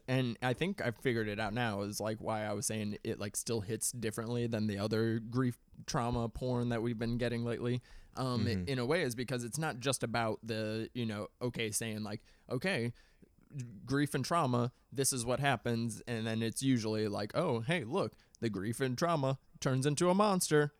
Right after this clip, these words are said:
Speaker 1: Hey, the grief or trauma turns you into a monster." And it's like, "Okay, but then what?" And so I think the, the layer here is, like, the accountability angle.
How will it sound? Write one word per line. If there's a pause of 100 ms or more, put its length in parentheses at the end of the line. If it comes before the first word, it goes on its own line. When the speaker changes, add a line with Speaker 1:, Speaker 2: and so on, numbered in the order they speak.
Speaker 1:
Hey,
the
grief
or
trauma
turns
you
into
a
monster." (200)
And
it's
like,
"Okay,
but
then
what?"
And
so
I
think
the,
the
layer
here
is,
like,
the
accountability
angle.